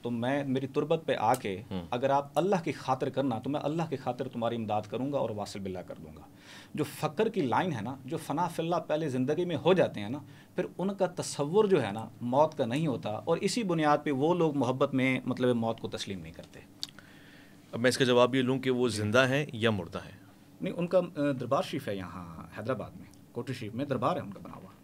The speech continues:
Speaker 2: यानी वो मुर्दा हैं और रूहानी तौर से उनको अल्लाह ने एक हयात
Speaker 1: हाँ,
Speaker 2: दी।
Speaker 1: हाँ।
Speaker 2: जैसे हम
Speaker 1: रूहानी
Speaker 2: सबको
Speaker 1: तौ-,
Speaker 2: दी है।
Speaker 1: हाँ, रूहानी तौर पर देखें, हज़रत सैयद सुल्तान बुरहमतुल्लाह, जैसे मैंने फरमाया, इसी तरह रूहानी तौर पे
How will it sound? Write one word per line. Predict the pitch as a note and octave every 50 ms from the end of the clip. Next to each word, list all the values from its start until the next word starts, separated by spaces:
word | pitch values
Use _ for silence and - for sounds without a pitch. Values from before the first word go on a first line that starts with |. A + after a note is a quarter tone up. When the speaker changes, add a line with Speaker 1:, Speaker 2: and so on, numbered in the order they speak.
| - - -
Speaker 2:
यानी | A#2 A#2+ A#2+ B2
वो | A#2+ A#2 B2 C3 - - - - - G2
मुर्दा | F#2 G2 G#2+ A2 A2 G#2+ F#2+
हैं | E2 D#2+ C#2+ D2 - - - - - -
और | G2+ G2+ G#2 G#2 - - - -
रूहानी | G2+ A2 A2+ G#2 C#3 E3 F#3+ G3 F#3+
तौर | - B2 A2 G2
से | - -
उनको | G2+ G2 F#2+ -
अल्लाह | G2 F#2+ F#2+ F#2+
ने | G2 G2
एक | F2 F#2
हयात | F2 E2 D#2 -
Speaker 1:
हाँ, | F3
Speaker 2:
दी। | E3+
Speaker 1:
हाँ। | - - - - - - - - - -
Speaker 2:
जैसे | A#2+ A#2
हम | D3+
Speaker 1:
रूहानी | C#3 C#3+ C#3+ D3
Speaker 2:
सबको | F#3 F3 - G3+ F#3+
Speaker 1:
तौ-, |
Speaker 2:
दी | E3 F3+
है। | E3+ E3
Speaker 1:
हाँ, | D#3+ -
रूहानी | C#3+ C3+ C3+ D#3+ G3 G#3+
तौर | G3+ F#3 F3 F3
पर | F3 E3
देखें, | D3 D3 C#3+ D3
हज़रत | C3+ C3+ D3+ E3
सैयद | - F3 E3 E3
सुल्तान | - C3+ B2 B2+ C3+ C#3+ D#3
बुरहमतुल्लाह, | D3+ D#3 D3+ D3 D3 - D3 C#3+ B2+
जैसे | B2+ B2 C3+
मैंने | C3 B2+ A#2+
फरमाया, | - G#2+ F#2+ F#2+ G2+ G#2 G#2+ - - - - - - - - - - - - D3+
इसी | C#3 - G3+ G3+
तरह | G3+ D#3+ D#3+ D#3+
रूहानी | D3+ C#3 B2 - B2 C#3+ E3 F#3+
तौर | G3 - C#3 C3+ C3
पे | - C#3 C3+